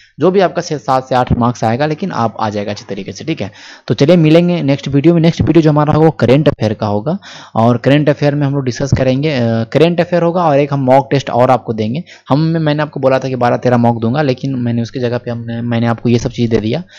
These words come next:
ओके। तो <clears throat> एक आपको, <clears throat> एक मॉक टेस्ट मैं आपको दे दूंगा, और उसके अलावा एक या दो मॉक टेस्ट मैं आपको फिर से दे दूंगा, और उसके अलावा, उम,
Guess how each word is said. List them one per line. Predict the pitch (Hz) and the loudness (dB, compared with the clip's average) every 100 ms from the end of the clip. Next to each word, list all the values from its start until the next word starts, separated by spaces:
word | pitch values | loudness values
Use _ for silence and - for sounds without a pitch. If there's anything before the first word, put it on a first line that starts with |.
| - - | -10 -2
ओके। | 147 107 - - - - | -2 -2 -6 -20 -8 2
तो | 147 - - | 2 2 0
<clears throat> | 202 196 123 - - _ _ _ _ _ - | 4 4 2 -4 -14 _ _ _ _ _ -2
एक | 156 - | 0 2
आपको, | 147 - 160 151 - - | 0 2 2 2 -4 0
<clears throat> | 180 170 156 | 0 2 0
एक | 147 | 0
मॉक | 139 147 147 | 2 2 0
टेस्ट | - 147 147 | -4 -4 -2
मैं | 139 | -2
आपको | 131 143 | -2 -2
दे | 131 | -2
दूंगा, | 127 131 160 | -2 -2 -4
और | - 117 117 117 113 113 113 113 - - - | -4 -2 0 0 0 0 -2 -6 -14 -12 -6
उसके | 120 - | -4 0
अलावा | 131 123 | 0 2
एक | 143 160 | 2 2
या | 160 | 2
दो | 156 | 2
मॉक | 147 143 | 2 0
टेस्ट | 151 - | -2 0
मैं | 139 | 0
आपको | 131 - | 0 -2
फिर | 139 131 | -4 -2
से | 127 | -2
दे | 120 | -2
दूंगा, | 113 113 143 | -2 -2 -4
और | 165 107 107 | -4 -6 -8
उसके | 110 - | -10 -10
अलावा, | 123 123 123 120 120 | -10 -8 -8 -8 -8
उम, | 120 113 | -10 -10